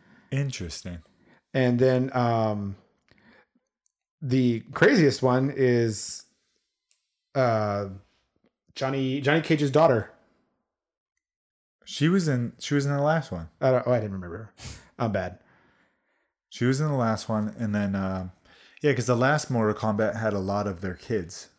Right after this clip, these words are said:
Speaker 2: Oh, okay. Well, the sand guy's name is, uh, Geras or Geras. I forget how to pronounce it. G E R A S.
Speaker 1: Geras.
Speaker 2: Or Geras. And
Speaker 1: Uh,
Speaker 2: he looks brutal. But Cetrion,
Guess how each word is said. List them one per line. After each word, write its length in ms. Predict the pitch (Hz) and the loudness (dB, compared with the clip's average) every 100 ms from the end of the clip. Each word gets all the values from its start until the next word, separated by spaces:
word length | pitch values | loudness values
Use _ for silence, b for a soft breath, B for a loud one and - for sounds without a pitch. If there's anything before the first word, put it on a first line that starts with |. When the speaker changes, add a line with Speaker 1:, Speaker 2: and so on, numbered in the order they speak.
| _ - | _ -8
Speaker 2:
Oh, 260 | 120 107 98 | -4 -2 -4
okay. 180 | 95 - - _ B B | -8 -14 -16 _ B B
Well, 320 | B 143 - - | B 4 4 -2
the 140 | 143 135 | -2 0
sand 400 | - 160 165 151 | 2 4 4 6
guy's 300 | 143 139 123 | 6 6 4
name 200 | 131 127 | 0 0
is, 220 | 107 - | -2 -6
uh, 260 | - 107 107 110 113 - 131 113 | -2 -2 -2 -6 -10 -10 -12 -8
Geras 540 | 107 131 160 190 - 113 | 0 4 4 4 0 -6
or 80 | |
Geras. 580 | 113 117 110 87 - - | -2 0 0 -2 -8 -10
I 60 | 113 | -10
forget 260 | - 107 98 | -10 -10 -8
how 60 | |
to 60 | 104 | -8
pronounce 320 | 101 104 95 | -10 -12 -12
it. 140 | - 117 | -12 -8
G 260 | 117 131 131 131 | -4 -4 -4 -4
E 40 | |
R 180 | 123 107 | -2 -2
A 100 | 104 | -4
S. 380 | 95 - - - _ | -8 -10 -12 -16 _
Speaker 1:
Geras. 720 | - 71 - - - - - - - | -20 -20 -18 -20 -20 -20 -20 -20 -14
Speaker 2:
Or 140 | - | -12
Geras. 420 | 98 104 - - - B B | -10 -10 -12 -16 -20 B B
And 100 | 120 | 2
Speaker 1:
Uh, 40 | |
Speaker 2:
he 100 | 143 | 4
looks 300 | 180 147 - | 6 6 4
brutal. 640 | 123 123 135 139 123 95 - B B | 0 4 6 6 4 0 -8 B B
But 200 | 147 147 | 0 2
Cetrion, 880 | 143 165 170 - 156 135 120 113 110 | 2 2 2 4 4 4 2 0 -6